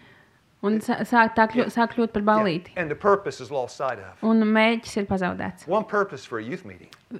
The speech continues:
Speaker 1: Jauniešu sanāksmē, konferencē ir viens mērķis.
Speaker 2: To seek God.
Speaker 1: Meklēt Dievu.
Speaker 2: To find God.
Speaker 1: Atrast Dievu.
Speaker 2: And to find your place.
Speaker 1: Un atrast savu vietu.
Speaker 2: Isn't that true?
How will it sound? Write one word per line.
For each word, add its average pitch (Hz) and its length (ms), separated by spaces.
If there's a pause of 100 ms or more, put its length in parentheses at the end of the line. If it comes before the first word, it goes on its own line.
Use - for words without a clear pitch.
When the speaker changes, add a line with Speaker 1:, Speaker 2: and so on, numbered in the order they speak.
(120)
Speaker 1:
Jauniešu 220 580
sanāksmē, 214 460
konferencē 214 480
ir 196 40
viens 220 260
mērķis. 208 500 (240)
Speaker 2:
To 110 80
seek 196 340
God. 110 220 (360)
Speaker 1:
Meklēt 208 520
Dievu. 185 380
Speaker 2:
To 120 80
find 196 380
God. 90 260 (100)
Speaker 1:
Atrast 247 460
Dievu. 190 220
Speaker 2:
And 190 60
to 185 60
find 139 280
your 135 100
place. 101 400
Speaker 1:
Un 220 100
atrast 214 360
savu 190 200
vietu. 185 300 (240)
Speaker 2:
Isn't 139 100
that 143 120
true? 180 220